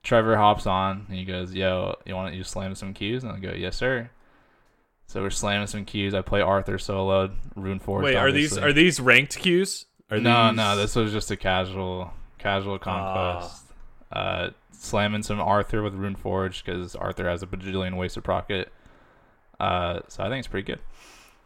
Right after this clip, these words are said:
Speaker 1: And I'm gonna bring us an Ao Kuang. Uh, kinda shit on him in lane. It is what it is, you know. It, it's me,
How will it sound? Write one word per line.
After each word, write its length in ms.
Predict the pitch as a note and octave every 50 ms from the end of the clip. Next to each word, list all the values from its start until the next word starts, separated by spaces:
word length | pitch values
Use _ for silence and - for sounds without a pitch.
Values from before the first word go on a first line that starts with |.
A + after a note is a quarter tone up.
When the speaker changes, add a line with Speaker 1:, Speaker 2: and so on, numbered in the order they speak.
| - - - _ _ -
Speaker 1:
And 100 | G#2 G2+
I'm 80 | G2+
gonna 180 | G2+ A2 A2+ A2+
bring 120 | G#2+ A#2 A2
us 100 | G#2 -
an 60 | A2
Ao 200 | F#2 G2+ G#2+ G#2
Kuang. 420 | - - G#2 G2+ G2 G2+ G2 G2+ - - - - - - - - - F#2
Uh, 440 | F#2 F#2 F#2 F#2 F2+ F2+ F2+ - - - _ _ _ _ _ _ _ _ _ _ _ _ _ _ _ _ _ _ _ _ _ -
kinda 240 | - C#3+ C#3 C3+ C3
shit 180 | - - C3+ B2
on 140 | A#2 A#2+ A#2
him 80 | A#2
in 100 | A2+ A2
lane. 280 | G#2+ G#2 G#2 G#2 G#2 G#2 - - - - - - - - _ _ _ _ _ _ _ _ -
It 80 | G#2+ G#2
is 140 | G2+ G2 G#2+
what 100 | G2+ G2
it 80 | G2 G2
is, 320 | F#2+ F#2+ F#2+ F#2+ - -
you 80 | G2+ F#2+
know. 200 | F#2 F#2+ G2 G#2 - - - - - - -
It, 120 | G2+ F#2+
it's 360 | G2 F#2+ - - G2 - -
me, 260 | F#2+ G2 G2 G2 G2